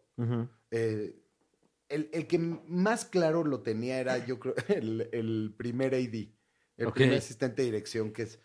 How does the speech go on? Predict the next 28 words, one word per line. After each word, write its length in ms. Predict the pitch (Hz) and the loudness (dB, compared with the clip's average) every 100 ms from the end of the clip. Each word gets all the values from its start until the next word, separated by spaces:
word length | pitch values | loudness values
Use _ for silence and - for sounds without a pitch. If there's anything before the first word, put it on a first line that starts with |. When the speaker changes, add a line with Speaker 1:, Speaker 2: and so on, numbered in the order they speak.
| _ _ - | _ _ -6
Speaker 2:
eh, 140 | 110 | -2
Manu 280 | 110 113 135 | 0 0 2
Hinojosa. 760 | 135 120 - 120 113 117 120 - | 2 0 0 0 0 -4 -8 -8
Este 480 | 127 - 151 - _ - | -8 -4 -6 -6 _ -6
la 260 | 127 120 | -2 0
tenía, 640 | 143 143 160 165 160 156 _ _ _ _ _ _ _ _ _ _ | 0 2 2 2 0 -4 _ _ _ _ _ _ _ _ _ _
era 160 | 147 175 | 0 2
el 100 | 175 | 2
que 100 | 156 | 0
nos 180 | 135 113 | -2 -2
decía 300 | 120 139 135 | -2 0 0
a 20 | |
Fer 200 | - 131 | 2 0
y 60 | 127 | 0
a, 180 | 120 - | -2 -4
y 120 | 107 | -4
a 60 | 104 | -4
mí, 280 | 113 - - - | -4 -6 -10 0
"Esto 280 | 156 - 151 | 2 2 0
sí 160 | 139 | 0
pueden, 500 | 120 135 135 139 - - | 2 4 4 0 -4 -8
esto 240 | 127 131 | -4 -2
no 180 | 117 - | -2 -2
pueden". 280 | 95 92 - | -8 -8 -6
Speaker 1:
Mm. 280 | 107 95 80 - - | -2 -2 -4 -14 -4
Speaker 2:
Porque 260 | 127 - | -2 0
además 320 | 127 127 139 151 | 0 0 0 0
él, 200 | 151 | -2